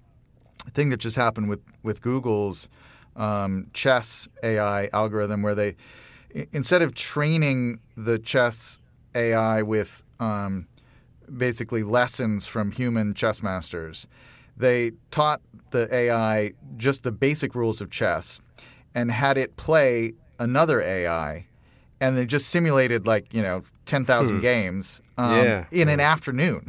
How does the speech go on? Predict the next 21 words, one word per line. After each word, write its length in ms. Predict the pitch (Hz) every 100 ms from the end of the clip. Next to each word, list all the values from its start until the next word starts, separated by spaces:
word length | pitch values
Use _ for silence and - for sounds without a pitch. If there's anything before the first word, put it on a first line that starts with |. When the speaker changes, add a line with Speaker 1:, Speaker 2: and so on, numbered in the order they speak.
| - - -
Speaker 1:
<laughs> 100 | 170 - - - - -
And 420 | 160 156 147 135 117 - -
the 100 | -
two 300 | 147 - 202
A 180 | 185 165 160 160
Is, 80 | 156
by 160 | 139
playing 340 | 123 170 196 165
each 120 | -
other 200 | 127 120
and 80 | 117
experimenting 580 | 113 - 180 156 123
with 120 | 113 110
different 220 | 113 110
things, 200 | 113 - - - -
developed, 520 | 131 139 160 147 - -
you 120 | 131
know, 160 | 104
grandmaster 640 | 98 127 151 147 127 - 117
level 200 | 107 98
skills, 720 | - 151 123 101 98 -